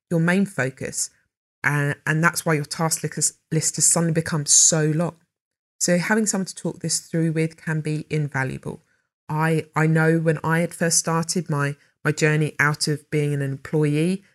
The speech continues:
and essentially being told what to do, to then becoming a, a business owner, an entrepreneur, and kind of finding my own way, I wish that someone had told me that at the start of my journey, that it's okay not to do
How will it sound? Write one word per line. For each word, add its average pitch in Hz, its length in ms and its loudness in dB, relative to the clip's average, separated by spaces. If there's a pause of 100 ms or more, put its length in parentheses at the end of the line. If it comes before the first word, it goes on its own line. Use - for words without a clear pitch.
(140)
and 131 60 -6
essentially - 340 -2
being 139 180 -4
told 175 320 0
what - 160 -6
to - 80 -8
do, 143 320 -2 (320)
to 160 120 -4
then 147 160 2
becoming 143 380 -4
a, 131 240 -2
a - 60 -8
business 160 340 4
owner, 160 220 2
an 147 100 -6
entrepreneur, 147 760 0
and 139 180 -2
kind - 180 -2
of 147 60 -2
finding 156 320 2
my 147 160 2
own 180 120 2
way, 135 260 -4 (320)
I 185 100 0
wish 220 220 -2
that - 100 -2
someone 185 220 0
had 165 100 -2
told 170 200 -2
me 151 80 0
that 147 160 0
at - 40 -14
the 151 60 -14
start 143 300 -2
of - 40 -6
my 143 100 -2
journey, 135 420 -2
that - 240 -2 (360)
it's - 240 -4
okay 185 340 0
not 175 300 0
to 180 100 -6
do 170 300 2